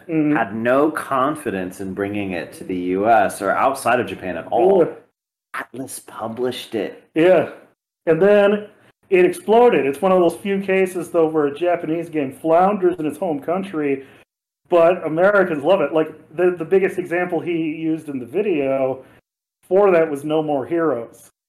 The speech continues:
Speaker 1: which had an abysmal Japanese launch, but exploded overseas. Because, I mean, it was made using, uh, the humor from the show Jackass and Johnny Knoxville. Of course we were gonna love it.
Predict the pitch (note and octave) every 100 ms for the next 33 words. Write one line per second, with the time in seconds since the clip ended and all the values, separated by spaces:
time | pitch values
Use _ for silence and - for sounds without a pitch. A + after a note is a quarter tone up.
0 | _ _ D3+ D#3 F#3 E3+ D3 - - F3+
1 | G3 F#3+ D#3+ D3 D3+ D3 C#3+ C#3+ D3+ C#3+
2 | C#3 C3 C3 - - D3+ D#3 - - _
3 | D#3+ D#3 D#3+ D#3+ C3+ C3 B2 A#2 - D3
4 | A#2+ A2 - _ _ _ _ _ _ _
5 | _ _ _ _ F3+ A3 A3+ A3+ A#3 G#3+
6 | F#3+ A#3 A#3+ A#3+ G3 G3 G#3 F3 E3+ E3
7 | F3 D3+ D3+ C#3+ C#3+ D3 - _ _ _
8 | _ _ _ _ _ _ F3+ F3+ G3 G3
9 | F3+ - F3+ D#3 - F3+ D#3+ - C3+ D3
10 | E3 C#3+ C3 C3+ D#3+ D3 D3 C#3+ D#3 D3
11 | C#3 F3 F3 D#3+ B2+ A#2+ D#3 D#3 D#3 C#3+
12 | B2 B2 A#2 A#2+ A#2+ A#2+ B2 C#3